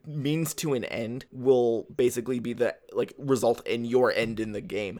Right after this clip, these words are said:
And I think overwhelmingly, Bradley's story was telling us that as a broader thing. I, I feel like Survivor always uses these sort of motifs to kind of tell you what kind of play is gonna be good. Sometimes idols are portrayed as a really good thing to make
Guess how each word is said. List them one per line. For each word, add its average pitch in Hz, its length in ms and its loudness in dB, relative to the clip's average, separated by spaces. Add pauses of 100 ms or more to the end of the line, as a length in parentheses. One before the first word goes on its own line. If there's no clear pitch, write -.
And 113 260 -2
I 110 80 0
think 139 220 -4
overwhelmingly, 135 880 2
Bradley's 123 400 4
story 131 240 4
was 131 140 -2
telling 156 280 2
us 120 100 -4
that 95 280 -4
as 107 220 -4
a 98 40 0
broader 101 440 -2
thing. 123 260 0
I, 104 280 -2
I 139 40 -2
feel 143 140 2
like 131 100 0
Survivor 127 380 2
always 156 320 4
uses 110 280 -8
these 107 140 -8
sort 110 160 -4
of 104 60 -10
motifs 104 560 -6
to 120 420 -4
kind 117 240 -4
of 110 140 -4 (240)
tell 160 120 0
you 131 140 0
what 131 160 2
kind 123 160 -2
of 113 80 -6
play 120 140 2
is 113 100 0
gonna 113 140 -2
be 104 120 -6
good. 113 280 2
Sometimes 147 880 2
idols 151 320 4
are 127 160 4
portrayed 123 520 0
as 107 400 0
a 120 80 0
really 135 220 0
good 127 160 2
thing 127 140 -2
to 117 100 -6
make 117 280 -4